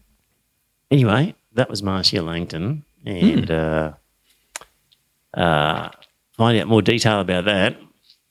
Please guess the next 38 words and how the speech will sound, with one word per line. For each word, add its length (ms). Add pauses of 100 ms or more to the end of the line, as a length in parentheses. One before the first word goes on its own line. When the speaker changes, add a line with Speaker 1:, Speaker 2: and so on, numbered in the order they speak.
(120)
Speaker 1:
and 140
see 140
what 80
happens. 640
Speaker 2:
The, 220
the 80
other 140
question 380
is 140
what 160
happens, 760
do 120
you 100
get 240
grog 280
smugglers 420
just 200
coming 260
in 100
from 140
Queensland 480
and 100
W 360
A 80
instead? 500 (1080)
Speaker 1:
Yes. 600 (360)
How 160
they 140
police 420
that, 240 (160)
I 120
don't 280
know. 280 (480)
Speaker 2:
Yeah. 220
Speaker 1:
Mm. 300 (1000)
Don't 180
know. 220 (1500)
Yeah. 360